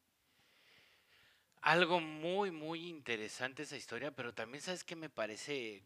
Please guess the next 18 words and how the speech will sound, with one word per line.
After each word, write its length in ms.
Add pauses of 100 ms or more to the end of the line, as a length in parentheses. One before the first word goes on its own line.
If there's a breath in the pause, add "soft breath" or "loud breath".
(120)
co-, 140 (100)
co-, 160
cómo 340
el, 200
el 80
destino 440
va 300
jugando, 540
y, 260
y, 260
y 60
ya 320
voy 300
a 100
caer 300
a 100
este 260
partido. 560